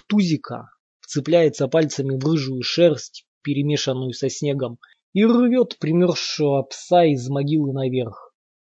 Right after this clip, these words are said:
Тузик не поддаётся, превратившись в единое целое с господствующим в лесу ледяным оцепенением. «Не могу!» — хрипит Галя и тщетно дёргает отрубленной рукой, чтобы вытереть слёзы. «Помоги!»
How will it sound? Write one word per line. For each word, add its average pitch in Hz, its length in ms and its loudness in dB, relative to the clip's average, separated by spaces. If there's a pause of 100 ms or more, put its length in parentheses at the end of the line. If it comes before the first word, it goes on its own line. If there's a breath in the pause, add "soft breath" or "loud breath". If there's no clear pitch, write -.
(260)
Тузик 185 440 0
не 156 120 -2
поддаётся, 143 760 0
превратившись 131 920 -4
в 131 60 -4
единое 139 480 -2
целое 135 400 2
с 120 80 -6
господствующим 131 960 -4
в 131 40 -4
лесу 135 260 -4
ледяным 135 440 -2
оцепенением. 123 800 -6 (500)
«Не 160 160 4
могу!» — 175 600 2
хрипит 151 460 0
Галя 143 320 2
и 127 280 -4
тщетно 147 500 0
дёргает 127 540 0
отрубленной 127 500 -4
рукой, 135 360 -2
чтобы 131 380 -4
вытереть 131 380 -2
слёзы. 127 360 -4
«Помоги!» 180 600 2